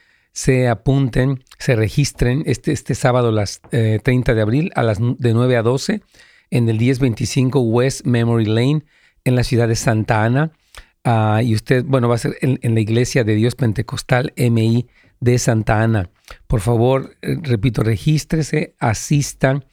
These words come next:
Si vive por toda esta región, vaya con su familia, estén orando. Va a haber, obviamente, alabanza. Van a estar muchos de los, ah, de los que estamos aquí en la radio compartiendo.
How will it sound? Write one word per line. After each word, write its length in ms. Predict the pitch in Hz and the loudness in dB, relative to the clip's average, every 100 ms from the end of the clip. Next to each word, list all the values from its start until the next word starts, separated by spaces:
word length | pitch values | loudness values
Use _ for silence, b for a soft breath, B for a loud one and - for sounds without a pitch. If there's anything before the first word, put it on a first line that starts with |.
| - | -20
Si 160 | - 135 | -8 -2
vive 240 | 123 131 113 | 2 2 0
por 160 | 123 | -4
toda 200 | - 135 | 0 -2
esta 180 | 127 120 | 0 -2
región, 540 | 110 110 135 127 139 b b b - | -2 0 0 0 -2 b b b -2
vaya 240 | 127 131 | 0 2
con 140 | 123 | 0
su 100 | 107 | -2
familia, 560 | 110 113 120 127 127 123 | -2 -2 0 2 2 2
estén 340 | 113 - 131 117 | -2 -2 0 2
orando. 460 | 107 117 123 127 | 2 2 2 2
Va 100 | 117 | 2
a 40 | 110 | 2
haber, 160 | 113 | 2
obviamente, 400 | 110 110 110 104 | 0 0 0 0
alabanza. 500 | 107 104 113 123 - | 0 2 2 0 0
Van 140 | 113 113 | 0 -2
a 40 | |
estar 320 | 110 120 113 b b b b b - | -2 -2 -4 b b b b b -2
muchos 380 | 131 127 135 | 0 2 0
de 140 | 120 107 | 2 0
los, 260 | 107 107 - - 151 | 2 0 -4 -8 -2
ah, 260 | 113 110 | 0 0
de 120 | 107 | 0
los 100 | 107 | -2
que 40 | - | 0
estamos 220 | 127 117 | 0 0
aquí 140 | 110 | 0
en 80 | 117 | 0
la 100 | 107 | 0
radio 420 | 104 120 120 120 | 2 2 2 0
compartiendo. 840 | - 110 113 101 139 120 117 117 | -2 -2 -2 -2 0 0 2 0